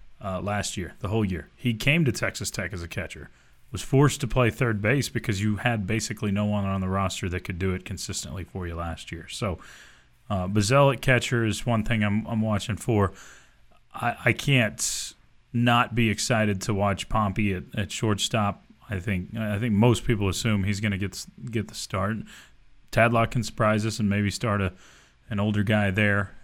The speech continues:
uh, and let it be a battle at short, but I think he's seemingly won the job. Uh, so I'm extremely excited to see him. Uh, Cade McGee at third base, the transfer from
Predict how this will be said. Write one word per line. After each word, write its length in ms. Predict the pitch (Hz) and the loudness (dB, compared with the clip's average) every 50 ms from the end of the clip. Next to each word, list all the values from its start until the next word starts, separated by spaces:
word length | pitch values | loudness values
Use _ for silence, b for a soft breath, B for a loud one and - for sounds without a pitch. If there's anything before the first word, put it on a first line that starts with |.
| - - - - | -20 -16 -10 -8
uh, 260 | 92 92 92 92 90 | -6 -4 -4 -4 -4
and 120 | 87 87 92 | -4 -4 -2
let 160 | 95 98 98 | -2 -2 -2
it 80 | 95 | -2
be 120 | 95 101 98 | -2 -2 -2
a 40 | 85 | -2
battle 360 | 90 98 98 98 101 95 101 | -2 -2 -2 -2 -2 -2 -4
at 80 | 92 | -4
short, 320 | - - - 107 95 87 - | -4 -4 -2 -2 -2 -2 -2
but 100 | 95 90 | -2 -2
I 100 | 92 92 | -2 -2
think 240 | - 110 98 80 - | -2 -4 -4 -4 -4
he's 460 | - 98 92 85 - - - - - _ - - b b b b b b b b b b b | -4 -4 -4 -4 -4 -6 -8 -10 -14 _ -20 -20 b b b b b b b b b b b
seemingly 560 | - - - 170 170 156 147 135 127 120 113 | -12 -2 2 4 4 6 6 6 4 6 6
won 240 | 107 113 117 110 107 | 4 4 4 4 4
the 60 | 104 | 2
job. 440 | 107 110 110 104 101 104 104 107 107 - - B B B B B B B B B B - - - | 2 2 2 2 2 2 0 0 -4 -6 -8 B B B B B B B B B B -14 -8 -6
Uh, 180 | 95 92 92 | -4 -4 -4
so 140 | - - 113 | -2 0 2
I'm 140 | 107 110 104 | 4 4 2
extremely 460 | 90 - - - 117 110 107 107 98 | 2 0 -2 -2 0 2 2 2 2
excited 360 | 87 - - 123 107 98 95 87 | 0 -2 -2 -2 -2 -2 -4 -4
to 60 | 82 | -6
see 260 | - - - 95 85 | -6 -6 -4 -4 -6
him. 560 | - - - 156 151 147 143 139 135 131 123 - b b b b b b b b - | -4 0 2 2 4 4 4 4 4 2 0 -2 b b b b b b b b -8
Uh, 200 | 113 98 95 90 | -4 -4 -2 -2
Cade 240 | 92 - 135 127 104 | -2 -2 0 0 0
McGee 520 | 95 92 92 110 117 123 120 117 120 107 - - - | 0 0 2 4 4 6 6 4 4 2 -2 -8 -10
at 160 | 113 107 - | -10 -8 -6
third 220 | - 117 113 107 101 | -4 -2 -2 -2 0
base, 280 | 113 110 110 107 - | 0 0 0 0 -2
the 60 | - - | -4 -6
transfer 480 | - - 117 107 101 - - 120 98 87 | -4 -2 0 0 0 -2 -4 -4 -6 -6
from 500 | - - 95 90 92 - - 107 - | -6 -6 -6 -6 -6 -6 -8 -8 -10